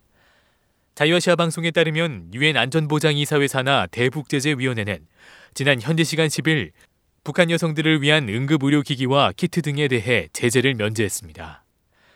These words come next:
제재 면제 승인을 받은 물품은 초음파기와 스캐너, 수술대, 의료기기용 중기 소독기, 산파용 키트, 항생제를 포함한 의약품 등입니다. 이번에 승인을 받은 기기와 용품들은 올해 안에 북한에 전달될 예정입니다.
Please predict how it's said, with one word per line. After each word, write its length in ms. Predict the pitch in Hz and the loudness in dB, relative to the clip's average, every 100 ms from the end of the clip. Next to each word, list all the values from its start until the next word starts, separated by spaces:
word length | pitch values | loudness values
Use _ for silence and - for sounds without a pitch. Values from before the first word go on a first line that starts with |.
| _ _ | _ _
제재 240 | - 147 170 | 2 2 4
면제 240 | 170 175 | 4 2
승인을 320 | - 170 170 | 2 2 4
받은 240 | 156 160 151 | 4 4 2
물품은 580 | 151 143 156 151 92 - | 0 0 -2 -2 -6 -4
초음파기와 720 | 180 170 160 156 139 143 110 | 0 0 -2 -4 0 2 2
스캐너, 500 | - - 151 110 78 _ | 0 -4 -4 -4 -6 _
수술대, 680 | - 160 151 131 - 123 87 _ _ - | -10 -4 -2 -2 0 0 0 _ _ -4
의료기기용 720 | 147 165 151 135 151 156 98 | 2 2 2 -2 -2 -2 -4
중기 380 | - 139 143 165 | -8 -6 -2 -2
소독기, 560 | - 143 127 - 85 - _ _ | -2 -4 -4 -4 -8 -10 _ _
산파용 560 | - 165 160 156 151 151 | -2 0 0 0 0 -2
키트, 460 | 147 - 147 110 - _ - | -6 -2 0 0 -4 _ -4
항생제를 600 | 180 165 175 156 151 147 | -2 0 -2 -2 -2 -4
포함한 560 | - 147 131 139 110 | -2 -2 0 -2 -4
의약품 440 | 87 117 131 - 127 | -2 0 0 -2 -6
등입니다. 580 | 113 101 80 85 78 _ _ _ _ _ _ - - _ - | -4 -6 -8 -12 -14 _ _ _ _ _ _ -20 -20 _ -2
이번에 300 | 135 165 180 | 2 4 4
승인을 340 | 180 180 175 | 4 2 4
받은 300 | 170 170 170 | 4 4 0
기기와 400 | 160 147 160 156 | -4 0 2 2
용품들은 640 | 143 156 139 139 151 110 82 | 0 -4 -2 0 -2 -4 -4
올해 240 | 113 143 | 2 4
안에 280 | 131 127 90 | 4 0 -2
북한에 400 | 131 - 131 139 | -6 -4 -2 -2
전달될 560 | - 123 120 117 123 113 | -4 -4 -4 -2 -2 0
예정입니다. 720 | 104 101 85 78 - 80 | -2 -4 -10 -18 -18 -18